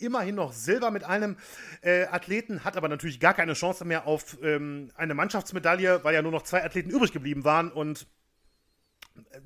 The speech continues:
beim besten Willen, wenn man die addiert, ähm, erreichen die natürlich nicht die Punktzahlen, die die anderen Nationen mit drei Athleten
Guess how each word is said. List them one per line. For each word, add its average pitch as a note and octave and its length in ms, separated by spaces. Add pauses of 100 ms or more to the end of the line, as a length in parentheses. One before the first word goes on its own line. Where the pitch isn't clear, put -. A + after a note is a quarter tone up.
beim D3 160
besten F#3 360
Willen, A3+ 200
wenn F3 100
man E3 120
die F#3 140 (440)
addiert, F#3+ 520
ähm, D#3+ 540 (300)
erreichen F3 340
die F#3+ 80
natürlich E3+ 360
nicht - 360
die E3+ 220 (340)
Punktzahlen, F3 640
die D3+ 160
die D#3+ 140
anderen D#3 340
Nationen D#3 460 (240)
mit F3 160
drei D#3+ 180
Athleten C3 420